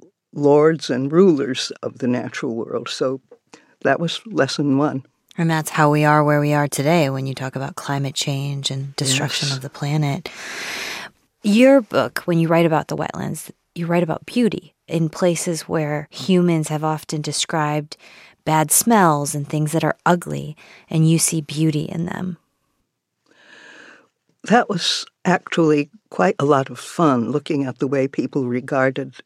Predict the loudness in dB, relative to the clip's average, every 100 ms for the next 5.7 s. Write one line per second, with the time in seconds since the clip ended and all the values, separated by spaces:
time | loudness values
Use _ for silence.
0 | -20 -8 -4 -4 2 2 2 -2 -4 -6
1 | -4 -4 2 4 4 2 2 0 -4 -6
2 | -4 -4 -4 -6 -8 -6 -8 -10 -18 _
3 | 0 2 2 -2 -6 -8 0 0 2 0
4 | -2 -6 _ _ -8 -8 2 4 4 0
5 | -2 -6 -2 0 0 -2